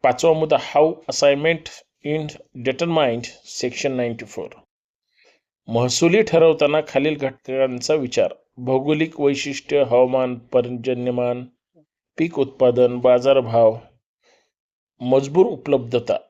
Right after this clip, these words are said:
सिंचन सुविधा. सेटलमेंट ऑफिसर जमिनीच्या क्लासिफिकेशन व्हॅल्यूनुसार प्रत्येक शेताचे स्वतंत्र मूल्यांकन करतो. आणि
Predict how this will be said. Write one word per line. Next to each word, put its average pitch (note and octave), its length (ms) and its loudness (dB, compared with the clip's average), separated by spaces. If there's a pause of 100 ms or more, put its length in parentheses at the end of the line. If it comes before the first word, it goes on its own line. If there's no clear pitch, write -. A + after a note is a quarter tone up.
(140)
सिंचन D3+ 680 -2
सुविधा. C#3+ 520 -2
सेटलमेंट C3 600 -4
ऑफिसर B2+ 960 -2 (840)
जमिनीच्या D3+ 560 0
क्लासिफिकेशन D3+ 920 -4
व्हॅल्यूनुसार C3+ 880 0
प्रत्येक D3+ 840 -8
शेताचे C3+ 640 -2
स्वतंत्र C#3 640 -8
मूल्यांकन B2 600 -6
करतो. - 540 -8 (1900)
आणि C#3 200 -2